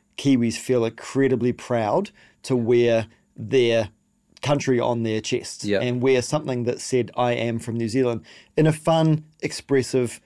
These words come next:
Speaker 1: personal kind of way.
Speaker 2: And the thing was
Speaker 1: You know?
Speaker 2: the timing of that. And the, and the, you know, again, it was, it felt natural to do it, but the, the risk that we didn't really, I don't know, you know, the risk of, you know, in the, in the skateboard community or the
Speaker 1: Mm.
Speaker 2: skateboard culture, I suppose,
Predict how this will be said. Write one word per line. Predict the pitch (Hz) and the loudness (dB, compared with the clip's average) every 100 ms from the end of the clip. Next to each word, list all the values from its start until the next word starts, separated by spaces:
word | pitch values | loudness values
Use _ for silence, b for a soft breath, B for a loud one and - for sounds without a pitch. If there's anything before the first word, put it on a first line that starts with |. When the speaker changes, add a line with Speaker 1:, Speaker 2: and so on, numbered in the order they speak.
| _ - | _ -6
Speaker 1:
personal | 139 131 - 123 117 113 - | -2 0 -2 -2 -2 -2 -6
kind | - 123 | -6 -4
of | 113 | 0
way. | 117 127 - B B B | 0 0 -2 B B B
Speaker 2:
And | 143 | -4
the | |
thing | 147 185 | -2 -2
was | 170 | -2
Speaker 1:
You | 123 | -2
know? | 117 | -2
Speaker 2:
the | |
timing | - 123 135 | -2 -2 0
of | 110 | 0
that. | 95 92 | 0 0
And | 131 | 2
the, | 143 | 2
and | 135 131 | 2 2
the, | 131 - B B B - | 0 -2 B B B -4
you | 123 | 0
know, | 120 | 0
again, | 120 127 | 2 0
it | 113 | 0
was, | 117 - - | -2 -4 -8
it | - - | -10 -2
felt | 117 107 | -2 0
natural | 107 - 98 | -4 -6 -8
to | |
do | 95 107 107 | -6 -2 0
it, | 101 | 0
but | 107 107 _ | -4 -10 _
the, | 127 101 107 - - | -6 -4 -6 -12 -20
the | 160 113 | -10 -8
risk | 98 110 101 - - - _ _ | -2 -2 -2 -4 -12 -20 _ _
that | 107 | -6
we | 104 | -4
didn't | 101 104 104 | -2 -2 -2
really, | 104 101 98 92 _ _ _ _ _ _ _ _ _ _ _ | -2 0 -2 -6 _ _ _ _ _ _ _ _ _ _ _
I | 117 | -4
don't | 117 | -2
know, | 107 | -2
you | 104 | 0
know, | 104 104 | 0 0
the | 104 | 0
risk | 113 107 - | 0 0 -2
of, | 95 | -4
you | 101 | -4
know, | 92 | -4
in | 98 | -4
the, | 87 | -4
in | - 98 | -6 -6
the | |
skateboard | 95 - 104 95 92 | -4 -2 -2 -2 -8
community | - 92 92 90 90 | -8 -8 -4 -4 -6
or | - 92 | -6 -4
the | 147 131 | -2 -4
Speaker 1:
Mm. | 123 - 95 | -6 -4 -4
Speaker 2:
skateboard | 85 87 - | -2 -6 -8
culture, | - 92 - 85 | -12 -12 -10 -12
I | |
suppose, | 87 95 87 85 | -10 -8 -8 -10